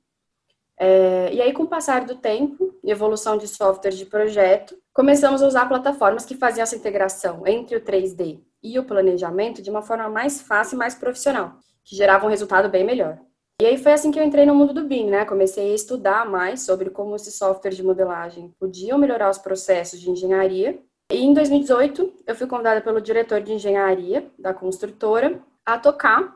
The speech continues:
o projeto de adoção do bin na empresa, né, estruturar e tocar esse projeto. Então, eu passei os últimos três anos dedicada nesse projeto, né, a equipe cresceu bastante, hoje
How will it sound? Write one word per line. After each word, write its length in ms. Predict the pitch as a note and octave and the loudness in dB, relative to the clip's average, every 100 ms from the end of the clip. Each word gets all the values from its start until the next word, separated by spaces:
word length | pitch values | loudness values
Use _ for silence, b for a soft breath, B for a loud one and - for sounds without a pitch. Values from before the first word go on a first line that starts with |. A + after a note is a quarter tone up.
| _ | _
o 120 | A3 | -6
projeto 420 | B3 A#3 A3 A3 | -2 0 0 0
de 80 | G#3+ | -4
adoção 500 | G#3+ A3 - A3 G#3+ | -2 -4 0 2 2
do 120 | A3+ | 0
bin 160 | G#3+ A3 | -8 -8
na 100 | A3+ | -6
empresa, 680 | C#4+ C#4 F#3 F3+ F3 E3 _ - | -4 -2 -2 -2 -8 -12 _ -8
né, 160 | F#3 | -6
estruturar 720 | F3+ F#3 G3 G3 G#3+ G3 G3+ A#3+ | -6 -6 -10 -6 -2 0 -2 -4
e 60 | |
tocar 320 | B3+ C4 B3 | -6 -6 -6
esse 120 | A#3 - | -8 -8
projeto. 600 | A#3+ B3+ G3+ E3+ E3 _ _ | -6 -6 -6 -10 -14 _ _
Então, 200 | B3 C#4+ | 2 2
eu 40 | |
passei 240 | C#4 C#4+ | 2 0
os 80 | C4+ | -2
últimos 240 | B3 B3+ B3+ | -4 -10 -6
três 240 | A#3+ A#3 | -4 -4
anos 140 | A#3 | -4
dedicada 480 | A#3 G3+ - G3 A3 | -6 -10 -2 0 0
nesse 160 | F#3+ - | -2 -4
projeto, 500 | F#3 E3 D#3+ - A#3 | -12 -10 -10 -10 -16
né, 80 | F#3+ | -16
a 20 | |
equipe 460 | E3 _ F#3+ F#3+ F#3+ | -16 _ -16 -16 -12
cresceu 400 | - F#3 - F#3 | -8 -8 -4 -2
bastante, 600 | F#3+ F3+ - F3 G3 F#3+ | -2 -6 -2 0 0 -4
hoje 280 | F3+ F3 F3 | -8 -8 -14